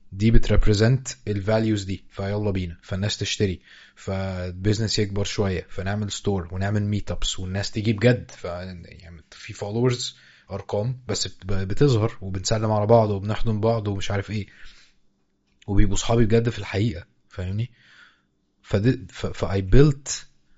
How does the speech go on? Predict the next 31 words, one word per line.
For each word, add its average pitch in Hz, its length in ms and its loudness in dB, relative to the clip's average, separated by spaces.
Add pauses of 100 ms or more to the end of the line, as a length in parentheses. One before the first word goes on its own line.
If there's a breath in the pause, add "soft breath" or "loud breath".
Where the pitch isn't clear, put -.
(320)
يعني 98 220 -4
أنا 120 80 2
من، 101 240 -2
من، 95 300 -6
من 98 140 -2
ضمن 120 220 4
ال-، 90 640 -2
لما 98 120 0
تيجي 127 140 -2
تعمل 131 220 4
البايو 107 320 8
بتاعك، 92 440 -2 (160)
تقول 113 180 -4
مثلًا 113 300 0
بودكاستر، 101 640 6
مش - 140 -10
عارف، 90 380 -10
آه، 87 400 -10
داد، 101 540 0
معرفش 92 400 -8
من 92 220 -4
هل 107 160 -2
كده، 110 320 -4 (440 loud breath)
I - 20 0
always 139 380 4 (540)
try 123 180 2
to 123 120 -6
put - 300 0
in 123 80 0 (160)
community 113 380 0
builder، 95 440 0